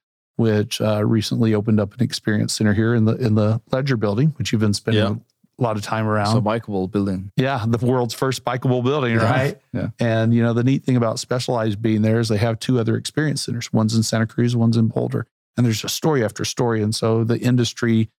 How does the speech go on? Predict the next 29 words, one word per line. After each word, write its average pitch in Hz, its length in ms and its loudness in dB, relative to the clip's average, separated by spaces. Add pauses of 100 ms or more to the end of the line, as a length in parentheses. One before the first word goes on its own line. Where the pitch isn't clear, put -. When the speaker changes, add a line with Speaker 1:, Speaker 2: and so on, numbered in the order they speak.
(220)
Speaker 1:
now 104 540 0
is 107 260 -2
coming 110 440 0
here 107 400 0
to 107 240 2
Bentonville 107 880 0
to - 120 -2
have 107 140 -2
a - 60 -6
presence. - 580 -6
Speaker 2:
Yeah, 110 300 2
for 101 120 -10
sure. 110 480 -2
Uh, 98 320 0
for 107 140 -4
example, 131 380 0
if, 101 220 -2
if 110 200 -2
we 131 180 4
establish 113 560 -2
operations 107 460 -2
here, 110 320 2 (500)
I 113 120 -2
imagine 101 480 2
the 98 100 2
people 95 380 -2
going 92 540 -2
to 101 120 -4
work 90 500 -2